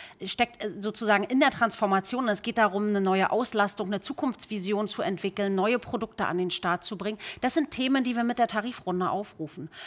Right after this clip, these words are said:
Und die Kolleginnen und Kollegen von Mercedes-Benz, äh, verbinden ihre Standortthemen hier an dieser Stelle mit der Tarifrunde und werden rausgehen um null Uhr mit der Feuertonne und auch mit Abstand, mit Sicherheit, mit Maske, mit allem, äh, was sozusagen,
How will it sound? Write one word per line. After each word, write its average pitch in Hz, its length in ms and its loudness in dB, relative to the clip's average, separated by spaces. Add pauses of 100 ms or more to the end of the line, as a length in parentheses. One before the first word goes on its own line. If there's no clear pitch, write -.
(160)
Und 190 100 -2
die 185 60 -2
Kolleginnen 208 400 2
und 220 160 0
Kollegen 214 300 0
von 233 180 0
Mercedes-Benz, 226 880 2 (280)
äh, - 100 -2
verbinden 254 640 2
ihre 262 320 2
Standortthemen 196 1040 0
hier 233 300 -2
an 196 140 0
dieser 196 260 0
Stelle 190 400 0 (100)
mit 226 160 -2
der 240 80 4
Tarifrunde 190 720 -2 (200)
und - 180 0
werden 175 220 2
rausgehen 180 440 -2
um 180 220 -2
null 190 140 0
Uhr 214 200 -2
mit 190 160 -2
der 180 100 0
Feuertonne 185 720 0 (300)
und 190 240 -2
auch 185 160 0
mit 214 220 -2
Abstand, 196 600 0 (240)
mit 214 160 -4
Sicherheit, 185 520 0
mit 202 160 -2
Maske, 190 400 0
mit 185 180 -2
allem, 196 380 2
äh, 185 320 0
was 190 160 0
sozusagen, 180 580 0